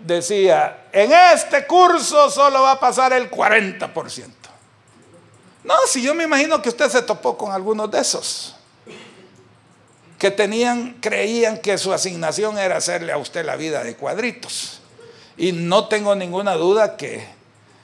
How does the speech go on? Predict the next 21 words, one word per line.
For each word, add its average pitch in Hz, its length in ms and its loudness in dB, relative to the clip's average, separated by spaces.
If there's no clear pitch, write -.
que, 135 380 -4
que 156 120 0
le 147 100 4
ha 165 40 8
de 165 60 4
haber 165 160 0
costado. 151 420 0
Los 147 160 0
médicos 185 440 0
que 147 60 -2
están 190 240 -2
aquí, 170 420 -4
sí, - 180 -8
sí 262 180 -2
conozco 180 680 2
la 151 100 -2
historia 135 960 -4
para 151 260 4
graduarse 143 680 0
de 139 100 -2
médico, 143 640 -4